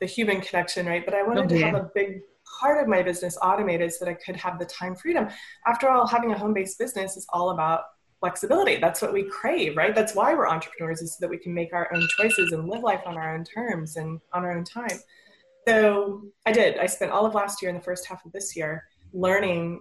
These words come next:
Speaker 1: the tech parts and how to pull them together and build a beautiful brand and have fun and eat sushi while I'm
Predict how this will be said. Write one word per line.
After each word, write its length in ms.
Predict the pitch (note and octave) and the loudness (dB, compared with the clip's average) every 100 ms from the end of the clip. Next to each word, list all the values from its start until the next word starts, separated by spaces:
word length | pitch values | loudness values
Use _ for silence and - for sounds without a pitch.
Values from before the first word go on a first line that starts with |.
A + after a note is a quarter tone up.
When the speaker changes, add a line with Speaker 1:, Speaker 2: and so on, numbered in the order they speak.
| F3+ | -6
Speaker 1:
the 100 | F3+ | -6
tech 440 | F3+ - - - - | -4 -4 -4 -6 -4
parts 420 | D3+ - - - | -4 -4 -10 -10
and 160 | F3+ E3+ | -6 -6
how 160 | - F3+ | -6 -6
to 80 | |
pull 220 | F3+ - E3+ | -6 -8 -8
them 120 | E3+ | -8
together 680 | - - E3+ F3 D#3 D#3 D#3 - - _ - | -10 -8 -6 -4 -6 -6 -10 -18 -20 _ -4
and 220 | F#3 E3 | -2 0
build 240 | F#3 G3+ | 2 4
a 40 | G#3+ | 2
beautiful 420 | F3+ F3 F3 E3+ | 2 -2 -2 -8
brand 540 | E3 D#3+ D3+ D3+ D#3+ D#3+ - - | -6 -6 -6 -6 -8 -10 -14 -8
and 160 | F#3 F#3 | -4 -4
have 300 | - G#3 G#3 | -2 -2 -4
fun 420 | - - A3+ A3+ | -4 0 2 4
and 100 | F#3 F3+ | 2 0
eat 200 | F#3+ - | -6 -6
sushi 400 | G#3 A3 G#3+ F#3 | -4 -2 0 -2
while 320 | D#3+ E3 F3 F#3 | 2 2 2 0
I'm 360 | E3+ E3 E3 | -2 -2 -2